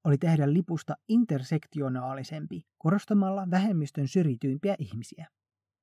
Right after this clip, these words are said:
Vuonna kaksituhattakahdeksantoista suunnittelija Daniel Guassar julkaisi Progress eli edistysnimisen sateenkaarilipun, johon on klassisten sateenkaarten värien oheen lisätty vasempaan reunaan kolmio,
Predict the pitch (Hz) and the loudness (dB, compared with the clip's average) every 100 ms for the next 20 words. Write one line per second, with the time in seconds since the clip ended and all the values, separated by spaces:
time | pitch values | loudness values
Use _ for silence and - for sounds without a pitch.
0 | _ _ _ _ _ _ _ _ _ 156 | _ _ _ _ _ _ _ _ _ 4
1 | 190 185 247 220 165 170 170 220 185 151 | 6 6 4 2 2 2 2 4 4 4
2 | 120 117 117 - 151 _ - - 170 160 | 0 -2 -10 -14 -14 _ -6 4 4 4
3 | 165 151 151 - 160 180 196 180 151 139 | 0 -2 -4 -6 2 4 4 2 0 2
4 | 175 165 190 165 127 - _ - 151 156 | 2 2 2 2 -2 -8 _ -2 -2 0
5 | 131 135 147 196 180 131 - - - 156 | 0 0 4 4 4 -4 -12 -20 -4 -2
6 | 156 - 190 220 - 139 139 135 135 143 | -2 0 2 2 0 -4 -2 -4 -4 -4
7 | 127 180 170 135 127 135 135 - 208 - | -2 0 0 0 -6 -8 -8 -10 -16 -16
8 | _ _ _ _ 143 139 165 - 160 160 | _ _ _ _ 4 4 4 2 2 4
9 | 190 220 165 - 151 143 - 180 185 165 | 4 4 -4 -4 -4 -4 -4 -2 -2 0
10 | 143 139 131 135 170 160 139 - 175 143 | -2 -2 -6 -4 0 0 -2 0 0 0
11 | 127 - _ _ - 135 156 151 143 208 | -2 -16 _ _ -4 -2 0 0 2 2
12 | 220 170 143 139 143 135 135 127 196 170 | 2 2 0 2 0 0 -2 0 4 4
13 | 135 147 | 0 -8